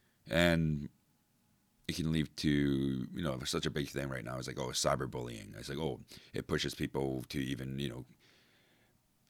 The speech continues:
end their own lives because of it, right? Because it's such a harsh thing that people are doing, right? I mean, people do troll people, people do, you know, just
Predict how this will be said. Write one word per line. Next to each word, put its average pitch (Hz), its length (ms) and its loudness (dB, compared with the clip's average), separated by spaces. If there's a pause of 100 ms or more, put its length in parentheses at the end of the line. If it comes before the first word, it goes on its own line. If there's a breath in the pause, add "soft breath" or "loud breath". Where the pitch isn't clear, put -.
end 80 160 0
their 78 100 4
own 80 160 6
lives 101 380 10
because - 240 -4
of 62 60 -6
it, 62 120 -6
right? 76 260 0
Because 73 240 -4
it's 62 100 -4
such - 420 0
a 71 280 0 (1000)
harsh 78 540 0 (680)
thing 64 360 0
that - 180 -4
people 71 260 -6
are 71 60 -4
doing, 65 320 0
right? 69 240 -4
I 78 60 -4
mean, 80 140 -2
people 78 220 0
do 76 160 2
troll 71 360 2
people, 69 320 -4
people 67 240 -6
do, 67 320 -4 (440 soft breath)
you - 80 -10
know, 69 180 0
just 62 320 -8